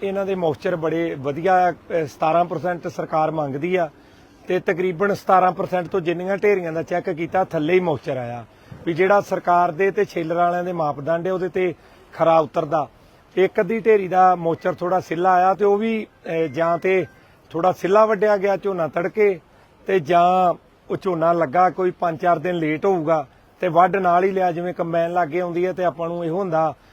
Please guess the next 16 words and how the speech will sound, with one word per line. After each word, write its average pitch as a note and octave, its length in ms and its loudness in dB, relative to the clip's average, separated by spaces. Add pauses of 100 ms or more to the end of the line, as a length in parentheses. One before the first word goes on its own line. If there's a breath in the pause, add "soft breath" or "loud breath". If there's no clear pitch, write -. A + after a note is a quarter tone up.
(260 soft breath)
ਵੀ F3+ 120 0
ਮੁੜ F3 200 -2
ਕੇ F3+ 180 -2
ਕੰਬਾਈਨ F3 380 0
ਦੁਬਾਰਾ F3+ 340 4
ਲਿਆਵਾਂਗੇ, F3 440 0
ਪਤਾ F3 240 -2
ਨਹੀਂ F3+ 120 -6
ਆਉਣੀ E3+ 220 -4
ਕਿ E3+ 80 -6
ਨਹੀਂ F3 220 -6
ਆਉਣੀ, F3+ 260 -6 (340 soft breath)
ਪਰ F3+ 120 0
ਕੰਬਾਈਨਾਂ F3+ 500 -2
ਵਾਧੂ F3+ 360 2
ਆ। G3 200 4